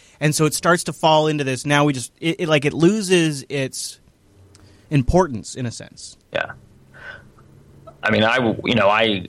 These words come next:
Speaker 2: tend to have to hire, like, graphics designers, branding people to do stuff like that, right?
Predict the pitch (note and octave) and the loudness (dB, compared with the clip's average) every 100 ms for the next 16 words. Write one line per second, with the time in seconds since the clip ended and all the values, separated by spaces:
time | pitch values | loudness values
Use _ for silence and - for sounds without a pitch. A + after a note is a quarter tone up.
0 | - - G#2+ G2+ F#2+ F2+ - E2+ E2+ F2 | -10 -4 -2 -2 -2 -2 -4 -4 -2 0
1 | E2 E2 - F2 - - - E2+ D#2 C#2 | 0 -2 -2 -2 -2 -8 -4 -2 -2 -2
2 | D2 - F2+ E2 C#2+ D2 - - - C2+ | -4 -2 -2 -2 -6 -10 -10 -10 -10 -8
3 | - - - G#1+ - - - F#2+ | -4 -4 -4 -4 -4 -2 0 -2